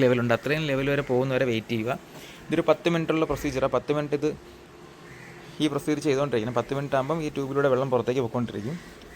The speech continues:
ആ പത്ത് മിനിറ്റ് ആ വെള്ളം പുറത്തേക്ക് പോയതിന് ശേഷം മോട്ടർ പോയി ഓഫ് ചെയ്യുക. മോട്ടർ ഓഫ് ചെയ്തിട്ട് ആദ്യം പുറകിൽ അടച്ച, തുറന്ന വാൽവ് അടയ്ക്കുക. എന്നിട്ട് ഈ രണ്ടാമത്തെ ഓപ്ഷൻ നിന്ന് മാറ്റി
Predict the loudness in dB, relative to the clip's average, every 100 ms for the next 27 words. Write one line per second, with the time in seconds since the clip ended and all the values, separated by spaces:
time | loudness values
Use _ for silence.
0 | -8 -2 -2 0 -2 2 2 4 2 2
1 | 2 0 -2 0 2 4 2 -2 -2 -2
2 | -4 -2 0 2 2 4 4 2 2 0
3 | 0 -2 -6 -16 -20 -20 -18 -18 -8 0
4 | 2 4 4 6 4 4 4 4 4 2
5 | -2 -12 -16 -2 4 6 6 4 2 -4
6 | -4 0 0 2 4 4 4 4 2 0
7 | -2 -2 -10 -18 -18 -16 -16 -16 -16 -18
8 | -18 -18 -16 -16 -16 -16 -14 -6 -4 -2
9 | -2 -2 -6 -18 -8 0 2 4 2 0
10 | 2 0 0 -2 0 0